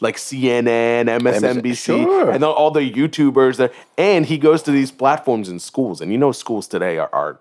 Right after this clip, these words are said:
Speaker 1: leaning, you know, left more than anything else because younger generations
Speaker 2: You
Speaker 1: want
Speaker 2: say that,
Speaker 1: change.
Speaker 2: but
Speaker 1: There are, there's still a lot of, there's
Speaker 2: No,
Speaker 1: still
Speaker 2: no,
Speaker 1: a lot
Speaker 2: no,
Speaker 1: of
Speaker 2: even the big ones. What, what do you think's the big, biggest le-, left-leaning school?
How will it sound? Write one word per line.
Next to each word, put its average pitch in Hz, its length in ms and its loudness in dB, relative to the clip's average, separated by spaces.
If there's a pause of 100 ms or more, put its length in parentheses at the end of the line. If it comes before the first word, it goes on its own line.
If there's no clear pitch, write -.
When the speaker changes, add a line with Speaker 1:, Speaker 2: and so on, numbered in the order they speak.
(120)
Speaker 1:
leaning, 90 420 -6 (560)
you 110 120 -4
know, 80 120 -4
left 123 460 -4
more 120 180 2
than 104 120 0
anything 101 340 -2
else 127 280 0 (260)
because 117 280 -2
younger 120 260 0
generations 98 680 -2
Speaker 2:
You 92 100 2
Speaker 1:
want 92 140 2
Speaker 2:
say 202 320 2
that, 117 280 2
Speaker 1:
change. - 40 -12
Speaker 2:
but - 340 0 (1200)
Speaker 1:
There 208 160 4
are, 202 80 6
there's 285 240 2
still 254 200 6
a 165 80 6
lot 139 140 6
of, - 140 2
there's 175 140 4
Speaker 2:
No, 202 60 2
Speaker 1:
still 226 120 6
Speaker 2:
no, - 40 8
Speaker 1:
a 240 40 6
lot - 160 6
Speaker 2:
no, 160 80 2
Speaker 1:
of 185 40 2
Speaker 2:
even 233 200 2
the 226 80 4
big 180 200 2
ones. 117 200 0
What, 220 180 0
what 349 80 2
do 330 60 6
you 285 60 2
think's 254 180 -2
the 160 60 -4
big, 127 300 -2
biggest 123 320 -2
le-, 123 220 -2
left-leaning 104 480 -2
school? - 320 -16